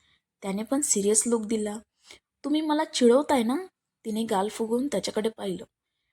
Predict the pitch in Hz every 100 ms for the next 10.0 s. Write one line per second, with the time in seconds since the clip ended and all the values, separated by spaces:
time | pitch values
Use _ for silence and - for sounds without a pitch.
0 | _ - 196 285 254 - 262 403 453 _
1 | _ _ _ _ 311 - 185 160 330 381
2 | 226 226 339 349 _ _ _ _ _ _
3 | _ 202 214 277 320 - 190 190 226 240
4 | 240 262 247 - - _ _ _ _ _
5 | _ 180 185 202 208 202 175 - _ _
6 | - _ _ 262 285 294 302 302 208 185
7 | 196 214 190 175 - _ _ _ _ _
8 | 185 165 196 233 233 233 247 240 196 208
9 | 208 208 233 190 170 196 214 208 196